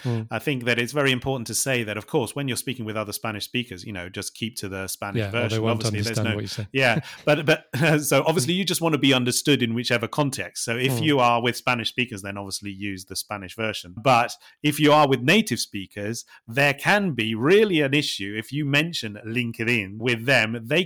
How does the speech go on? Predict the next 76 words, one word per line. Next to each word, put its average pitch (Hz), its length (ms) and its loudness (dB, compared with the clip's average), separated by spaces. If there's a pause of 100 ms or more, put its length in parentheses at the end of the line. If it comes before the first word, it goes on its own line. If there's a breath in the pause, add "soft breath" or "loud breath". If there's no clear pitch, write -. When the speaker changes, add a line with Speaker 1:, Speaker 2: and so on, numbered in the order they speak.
Speaker 2:
they 180 240 4
re-, 160 400 4
really 143 400 4
might 135 220 4 (120)
not 120 120 -2
understand 110 680 -6
you. 90 140 -18
Speaker 1:
They 113 60 -2
Speaker 2:
So 110 80 -2
Speaker 1:
might 117 80 -2
Speaker 2:
if 113 100 -4
you're 139 80 4
Speaker 1:
say, 104 80 2
Speaker 2:
s-, 95 80 0
Speaker 1:
"What? 156 300 -4
What's 120 200 -2
Speaker 2:
yeah, 107 240 2
Speaker 1:
that, 107 120 -6
Speaker 2:
they 113 100 0
might. 117 320 -4
Speaker 1:
LinkedIn?" - 40 -20
Speaker 2:
They 123 120 2
don't, 131 180 -2
they 123 120 2
don't 117 200 2
know 110 120 0
what 110 220 -8
that 110 200 -4
is, 107 80 -10
kind 113 180 -8
of 104 120 -6
like 104 180 0
a 110 60 -4
new 143 200 2
social 95 380 -6
media 92 340 -20
for 90 120 -20
them, 107 200 -6
<laughs> - 0 -
you 107 60 0
Speaker 1:
Mm-hmm. 185 720 0
Speaker 2:
know, 269 100 8
Speaker 1:
Yes. 110 400 -4
Speaker 2:
that 135 120 6
they, 131 100 6
they 147 240 4
haven't 147 300 4
heard 165 260 6
of 107 220 -2
or 113 160 0
something 139 260 -2
like 120 200 -2
that, 120 340 -4
you 104 80 -16
know. 117 160 -6
So, 123 340 4 (320 loud breath)
so 120 320 2
Speaker 1:
It's 120 80 4
Speaker 2:
yeah, 143 140 8
be, 104 40 6
Speaker 1:
interesting 127 420 4
Speaker 2:
be 110 60 2
Speaker 1:
how 120 140 2
that, 110 80 2
Speaker 2:
careful 135 220 2
Speaker 1:
yeah, 117 80 2
Speaker 2:
with 120 80 0
Speaker 1:
that 120 80 2
Speaker 2:
that. - 60 -4
Speaker 1:
happens. 101 420 -2
There's 98 200 -6
a 98 60 -2
Spanish 120 500 -2
way 117 140 0
of 101 100 -6
pronouncing 107 800 -4